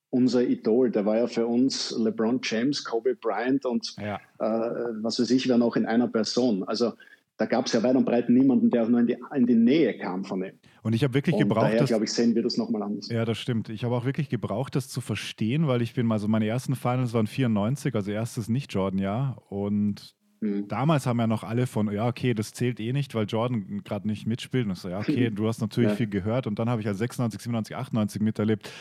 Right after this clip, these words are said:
Speaker 2: und dann nach und
Speaker 1: Mhm.
Speaker 2: nach erst kapiert, diesen Impact, den er da hatte. Und jetzt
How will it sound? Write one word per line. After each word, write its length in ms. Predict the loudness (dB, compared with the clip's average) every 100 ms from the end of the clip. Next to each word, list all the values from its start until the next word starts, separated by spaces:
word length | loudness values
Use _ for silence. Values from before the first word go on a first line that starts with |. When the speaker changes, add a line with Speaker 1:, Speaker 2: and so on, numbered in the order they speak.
| -18 -10
Speaker 2:
und 140 | -6 -2
dann 160 | 0
nach 300 | 0 0 0
und 80 | 0
Speaker 1:
Mhm. 40 |
Speaker 2:
nach 260 | 2 2 0
erst 280 | -4 -6 -8
kapiert, 480 | -10 -4 -4 -2 -4
diesen 240 | -4 -4
Impact, 480 | -2 -2 -2 -2 -4
den 100 | -4
er 100 | -2
da 180 | -2 -4
hatte. 260 | -4 0
Und 100 | 2 2
jetzt 280 | 0 -2